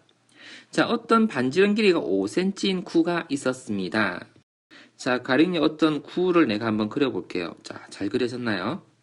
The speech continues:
자, 그 구가 시간이 지남에 따라 점점점 커질 수가 있는 거잖아요. 그쵸? 요렇게.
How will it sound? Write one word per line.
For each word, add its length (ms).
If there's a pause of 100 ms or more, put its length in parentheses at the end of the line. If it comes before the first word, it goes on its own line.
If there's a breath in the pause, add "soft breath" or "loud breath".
(480 soft breath)
자, 180
그 200
구가 300
시간이 500
지남에 400
따라 200
점점점 480
커질 280
수가 260
있는 200
거잖아요. 580
그쵸? 400
요렇게. 560